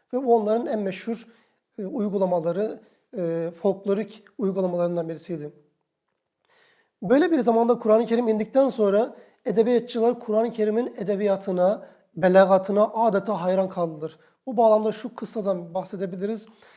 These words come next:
Bedevinin birisi bir yolculuktayken, devesi üzerinde yolculuk yaparken Kur'an okuyan bir adamla karşılaşır. Şaşırır ve Kur'an'ı dinlemeye başlar.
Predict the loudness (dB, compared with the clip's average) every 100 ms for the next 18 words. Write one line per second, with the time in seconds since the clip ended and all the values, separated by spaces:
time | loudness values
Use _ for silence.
0 | _ 0 4 4 2 -2 -2 -2 0 0
1 | -2 -8 _ _ _ _ _ _ _ _
2 | _ -6 -4 -2 -4 -6 -6 -4 -2 -2
3 | -2 -2 -2 -4 -2 -2 -4 -4 -6 -2
4 | -2 0 -2 -2 -6 _ _ 0 4 4
5 | 4 2 2 2 2 -12 _ _ _ _
6 | _ _ _ -6 0 2 2 0 -2 -4
7 | -8 -10 -14 -16 -20 _ _ _ -12 -8
8 | -6 -2 -2 -4 -18 _ _ _ _ -8
9 | -2 0 0 -2 -2 0 0 -2 -6 -12